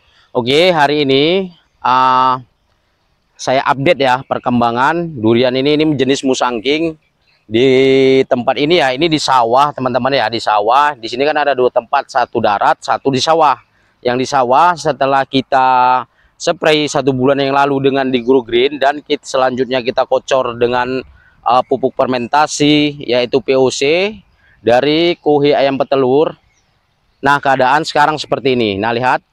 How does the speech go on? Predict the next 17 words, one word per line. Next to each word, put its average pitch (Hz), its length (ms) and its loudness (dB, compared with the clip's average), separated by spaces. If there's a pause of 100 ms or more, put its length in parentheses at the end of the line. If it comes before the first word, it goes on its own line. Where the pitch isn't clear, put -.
(220)
oke, 131 240 -2
kamera 135 320 0
dekat, 143 400 -2
coba 123 240 0
diambil 131 480 2
dari 127 240 -2
pucuk 127 480 -2 (160)
ujung 123 400 0
daun 135 400 0
sampai 147 640 -2
ke 175 400 0
keliling 143 400 2
pohon. 135 400 0 (480)
Nah, 113 160 -2
ini 139 160 0
musangking, 139 480 0
teman-teman, 143 560 -2